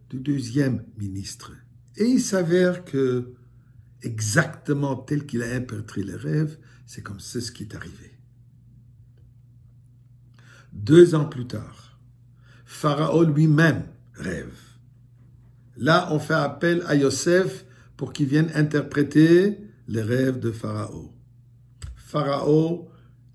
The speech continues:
accepte son interprétation. Et immédiatement, il décroche, Yosef décroche le poste le plus honorable et le plus prestigieux,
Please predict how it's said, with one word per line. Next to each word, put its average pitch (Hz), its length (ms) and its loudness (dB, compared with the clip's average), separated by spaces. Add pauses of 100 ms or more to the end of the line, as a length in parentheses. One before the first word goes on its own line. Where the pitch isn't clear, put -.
(220)
accepte - 800 -4
son 117 260 -8
interprétation. - 800 -14 (560)
Et 147 80 4
immédiatement, 240 1120 0 (1500)
il 170 160 2
décroche, 190 680 4
Yosef 185 500 2
décroche 180 500 -4
le 175 140 2
poste - 320 2 (280)
le 196 220 8
plus 262 240 8
honorable 240 480 2
et 208 60 4
le 196 60 -2
plus 269 220 -2
prestigieux, 208 840 -2